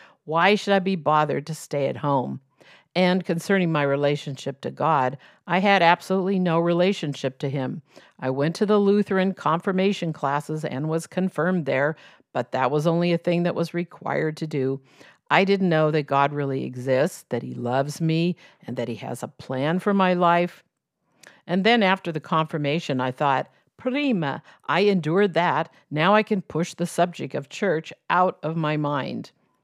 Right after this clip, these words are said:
Then everything continued as usual. I lived only for my personal pleasure, just drifting through life.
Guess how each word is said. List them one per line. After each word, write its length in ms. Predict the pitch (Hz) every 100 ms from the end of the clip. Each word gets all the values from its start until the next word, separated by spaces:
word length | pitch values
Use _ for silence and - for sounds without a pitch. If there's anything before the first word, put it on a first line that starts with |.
| _ _ _ _ -
Then 320 | 220 247 247
everything 460 | - 165 185 208 214
continued 600 | - 220 - 147 180 185
as 180 | 190 170
usual. 580 | 196 208 143 139 147 - - _
I 160 | 147 196
lived 320 | 208 214 196
only 320 | - 196 208
for 220 | 202 196
my 160 | 170 160
personal 580 | 160 208 208 - 196 190
pleasure, 580 | - - 156 143 - - - _
just 360 | - 160 196 -
drifting 460 | 165 180 - 180
through 280 | 170 170 175
life. 460 | 170 156 135 127